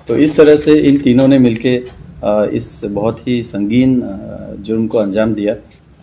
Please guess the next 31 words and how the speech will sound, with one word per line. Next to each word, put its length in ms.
And, 160
uh, 300
our 260
team 220
has 140
worked 240
extremely 520
well। 160
Uh, 340
I 120
must 260
congratulate 520
the 180
team 140
and, 280
uh, 400
for 160
the, 300
uh, 260
uh, 560
effort 240
that 180
they 80
have 220
put, 100
and 120
also, 460
uh, 840
must, 540
must, 360
uh, 180